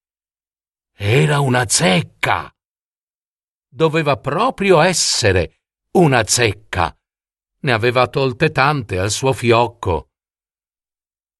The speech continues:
Trascorsero alcuni giorni e il fedele fiocco sentì che l'umore del suo padrone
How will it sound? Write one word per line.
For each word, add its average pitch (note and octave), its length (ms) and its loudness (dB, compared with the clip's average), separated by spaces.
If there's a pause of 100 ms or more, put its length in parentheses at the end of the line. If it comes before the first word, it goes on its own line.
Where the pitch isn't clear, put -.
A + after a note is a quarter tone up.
(360)
Trascorsero D#3 760 0
alcuni C3 400 0
giorni A#2+ 640 0 (960)
e C#3 120 -2
il C#3 120 0
fedele D3 460 2
fiocco D3 720 0 (680)
sentì D#3 520 -2
che D3 160 -2
l'umore A2+ 540 2
del G#2+ 180 0
suo D3 300 0
padrone C#3+ 800 2